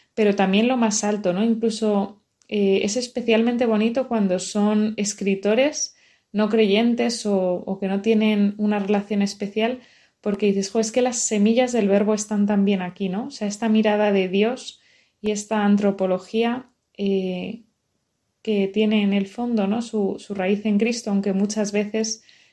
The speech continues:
eh, pues la enturbiemos o la estropeemos, pues ha sido un, un proyecto muy bonito de, de empezar a ver eso, toda la historia de la literatura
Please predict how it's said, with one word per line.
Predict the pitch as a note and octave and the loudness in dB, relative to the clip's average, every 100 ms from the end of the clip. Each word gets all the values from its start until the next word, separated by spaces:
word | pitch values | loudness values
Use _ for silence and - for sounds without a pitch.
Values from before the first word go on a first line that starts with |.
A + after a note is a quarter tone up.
| _ | _
eh, | _ G3+ F#3+ | _ -4 -4
pues | - G3 | -6 -8
la | F#3+ F3+ | -6 -4
enturbiemos | F3+ F#3 G3 F3+ G3+ G3+ G3 - | -2 -2 0 4 4 4 2 -2
o | |
la | F#3 F3+ | -2 -2
estropeemos, | F3+ - G3 F3+ F#3+ A3+ C#4+ - _ _ _ _ _ _ _ _ | -2 -6 -4 -2 0 -2 -4 -12 _ _ _ _ _ _ _ _
pues | G3+ F#3+ - | -8 -6 -4
ha | G3+ | -4
sido | G3+ A3 | -2 0
un, | A3+ A3 G3+ F#3+ G3+ | 2 4 2 0 -2
un | G3+ | -2
proyecto | G3+ G#3 G3+ A3 | 2 2 2 2
muy | G3+ | 2
bonito | G3+ G3+ F#3 F3 F3 | 4 2 0 -2 -2
de, | F3 F3 F3 F3 _ _ _ _ - | -2 -2 -4 -8 _ _ _ _ -10
de | F#3+ F#3 F#3 F3+ F3+ F#3 | -4 -2 -2 -2 -2 -4
empezar | - G3 G3 G3+ G#3 | -4 -2 -2 0 2
a | |
ver | G#3+ G#3+ | 4 4
eso, | F#3+ - G3 F#3+ _ _ | 0 -4 -10 -14 _ _
toda | G#3+ G#3+ | -2 0
la | G#3+ | 2
historia | G#3 G#3 A3 G#3+ | 0 -2 -2 0
de | G#3 | 2
la | G#3 G3+ | 2 2
literatura | G3+ G3 F#3+ F#3+ A3+ A#3+ B3 | 2 0 -2 -2 -2 -2 -4